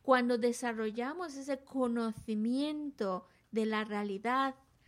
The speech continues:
tal cual es, es como si, es como cuando sale el sol, empieza a salir el sol y todo empieza a aclararse, a aclararse y la oscuridad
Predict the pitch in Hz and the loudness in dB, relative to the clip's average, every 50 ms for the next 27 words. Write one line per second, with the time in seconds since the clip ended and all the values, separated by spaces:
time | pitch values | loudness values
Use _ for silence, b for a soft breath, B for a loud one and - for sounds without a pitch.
0 | b b b b _ _ _ - 269 262 269 269 269 269 262 - - 226 214 196 | b b b b _ _ _ 0 2 4 4 2 2 -2 -4 -2 0 0 0 2
1 | 196 214 254 269 262 240 247 - - - - - - _ _ _ _ _ _ _ | 0 0 -2 0 -2 -2 -2 -4 -8 -14 -18 -18 -20 _ _ _ _ _ _ _
2 | _ b b b b b - 285 294 - - - 294 277 262 262 262 - - - | _ b b b b b -2 -2 -2 -4 -6 -8 -4 -2 -2 -2 -4 -6 -8 -6
3 | 254 247 247 247 240 240 240 240 - _ _ _ _ _ _ _ _ _ _ _ | -4 -4 -4 -4 -4 -6 -6 -8 -10 _ _ _ _ _ _ _ _ _ _ _
4 | _ _ _ _ 359 349 - 392 359 359 - 349 311 285 269 277 277 311 311 320 | _ _ _ _ -16 -8 -6 -4 -4 -4 -2 -2 -2 0 -2 -4 -4 -6 -6 -4
5 | 311 294 285 285 - - 311 302 294 269 240 - - _ b b b b b b | -4 -4 -6 -6 -8 -8 -6 -6 -6 -6 -8 -10 -14 _ b b b b b b
6 | b 247 240 240 226 262 277 285 285 285 311 302 294 285 - 277 269 277 320 330 | b -8 -6 -6 -6 -4 -4 -4 -4 -4 -4 -6 -6 -4 -4 -4 -4 -4 -4 -4
7 | 330 320 302 277 - - 262 269 294 311 b b b b b b - 254 240 - | -4 -6 -6 -8 -8 -8 -6 -6 -6 -8 b b b b b b -10 -10 -6 -2
8 | 330 359 381 381 381 349 302 - 330 339 339 - 339 311 277 254 254 - 277 247 | 0 0 0 0 -2 -6 -6 -4 -4 -4 -4 -4 -2 0 0 0 0 -2 -2 -2
9 | 240 240 233 247 247 262 277 285 277 - - 254 240 240 - 233 233 226 247 269 | 0 0 0 0 0 0 0 -2 -4 -6 -6 -6 -6 -6 -6 -6 -4 -2 -2 -2
10 | 285 294 285 285 - 302 320 359 349 B B B B B B - 226 233 240 247 | -2 -2 -6 -8 -8 -6 -6 -6 -6 B B B B B B -6 -4 -2 -2 -2
11 | 226 233 220 220 214 - - - - 240 226 208 214 214 196 208 202 202 214 240 | -2 -2 -2 -4 -4 -6 -12 -10 -6 -4 -2 -2 -2 -2 -4 -4 -4 -4 -6 -6